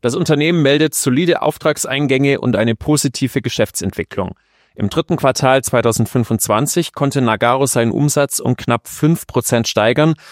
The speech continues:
und das Ergebnis verbesserte sich deutlich. Die Zahl der Großkunden blieb nahezu stabil, während die Mitarbeiterzahl weltweit auf siebzehntausendsiebenhundert wuchs.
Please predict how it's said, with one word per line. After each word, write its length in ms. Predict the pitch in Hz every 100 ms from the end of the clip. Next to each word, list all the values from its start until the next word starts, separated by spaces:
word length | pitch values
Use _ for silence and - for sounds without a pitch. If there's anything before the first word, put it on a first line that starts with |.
| - _
und 180 | - 120
das 140 | 120
Ergebnis 600 | 127 98 127 - 151 -
verbesserte 560 | - 120 113 127 - 117
sich 220 | - 120 -
deutlich. 600 | 98 87 - 80 - - _ _ _ _
Die 80 | -
Zahl 200 | - 127
der 100 | 120
Großkunden 600 | 104 156 165 - 160 -
blieb 260 | 131 120 -
nahezu 380 | 113 110 - 120
stabil, 540 | - 90 107 170 214
während 400 | 117 120 123 -
die 80 | 104
Mitarbeiterzahl 1040 | 110 139 139 139 147 135 - 131 127 127 -
weltweit 560 | 117 123 127 117 120
auf 180 | - 107
siebzehntausendsiebenhundert 1600 | - 151 - - 139 117 110 113 117 - 120 113 110 107 113 110
wuchs. 420 | 107 82 -